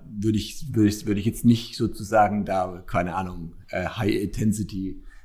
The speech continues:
äh, Intervalle und Themen machen. Das würde ich jetzt, glaub ich, gerade dann da nicht. So, und ich würde, wenn, i-, i-, ansonsten glaube ich,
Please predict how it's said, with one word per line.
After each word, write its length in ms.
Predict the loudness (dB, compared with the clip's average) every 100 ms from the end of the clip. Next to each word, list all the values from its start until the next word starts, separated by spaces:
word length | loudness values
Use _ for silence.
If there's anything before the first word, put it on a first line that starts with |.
| -20 -10
äh, 340 | -6 -4 -4 -4
Intervalle 500 | -4 -2 -2 -4 -6
und 140 | -6
Themen 280 | -4 -2 -2
machen. 260 | -4 -8 -10
Das 160 | -4
würde 100 | -4 -4
ich 60 |
jetzt, 140 | -6 -4
glaub 160 | -4
ich, 100 | -4
gerade 400 | -2 -2 -2 -6 0
dann 280 | 4 4 2
da 160 | -2 -6
nicht. 360 | -10 -12 -16 -16 -16 -18 -20 -18 -18 -10
So, 180 | -8
und 220 | -6 -8 -8
ich 140 | 0
würde, 220 | 2 2
wenn, 120 | 0 -2
i-, 120 | -6 -8 -8
i-, 60 | -4
ansonsten 680 | -2 2 0 0 -4 -6 -2
glaube 280 | 4 4 4
ich, 180 | -2